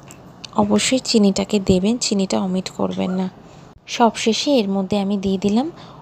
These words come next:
অল্প কুচিয়ে রাখা ধনেপাতা। অল্প ধনেপাতা দিয়ে গ্যাসের ফ্লেমটাকে অফ করে দিচ্ছি।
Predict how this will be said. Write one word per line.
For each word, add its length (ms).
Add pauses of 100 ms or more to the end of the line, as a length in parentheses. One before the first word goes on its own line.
অল্প 360
কুচিয়ে 460
রাখা 320 (260)
ধনেপাতা। 640 (1120)
অল্প 300
ধনেপাতা 560
দিয়ে 220
গ্যাসের 340
ফ্লেমটাকে 420
অফ 200
করে 220
দিচ্ছি। 340